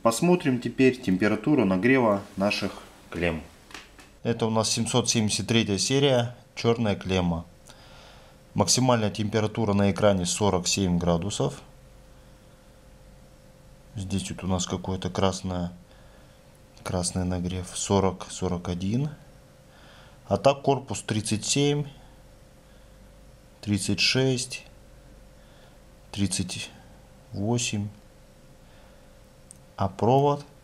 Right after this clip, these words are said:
вот сорок четыре, сорок три. Это семьсот семьдесят третья серия, обновленная. В принципе, здесь все то же самое.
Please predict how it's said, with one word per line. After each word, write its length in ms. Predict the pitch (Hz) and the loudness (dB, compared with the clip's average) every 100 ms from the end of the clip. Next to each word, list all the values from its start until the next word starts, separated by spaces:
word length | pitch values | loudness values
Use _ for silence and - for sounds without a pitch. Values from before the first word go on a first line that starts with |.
| - - - - - - - - - - - - - - - - - - - | -20 -20 -20 -20 -20 -20 -20 -20 -20 -20 -20 -20 -20 -20 -20 -20 -20 -20 -10
вот 260 | 98 107 | -6 -6
сорок 380 | - 101 104 98 | -2 0 2 0
четыре, 480 | - - - 147 143 | -2 -4 -2 -2 -2
сорок 380 | - 95 95 - | -4 0 -2 -2
три. 360 | 113 120 135 135 - - - - - - - - - - - - - - - - - - - - - - - - - - - - - | -2 -2 -2 -6 -14 -20 -20 -20 -20 -20 -20 -20 -20 -20 -20 -20 -20 -20 -20 -20 -20 -20 -20 -20 -20 -20 -20 -20 -20 -20 -20 -12 -8
Это 200 | - 110 | -4 -2
семьсот 440 | - 120 139 - | -2 0 0 2
семьдесят 420 | 123 113 - 101 | 2 0 -2 -2
третья 360 | 120 120 113 92 | 0 0 0 -4
серия, 480 | - 131 127 113 107 | -2 -2 2 2 2
обновленная. 880 | 110 107 117 107 107 92 87 82 82 - - - - - - - - - - | -2 2 2 2 0 0 -4 -6 -10 -20 -20 -20 -20 -20 -20 -20 -20 -20 -4
В 40 | 120 | 0
принципе, 420 | 131 127 - 104 | 0 0 -4 -4
здесь 600 | 98 117 123 - - - - - | 2 4 4 2 -2 -8 -16 -6
все 380 | - - 135 117 | -2 4 4 4
то 220 | 113 110 | 4 4
же 140 | 98 | 4
самое. 480 | - 104 95 82 | 4 4 2 -2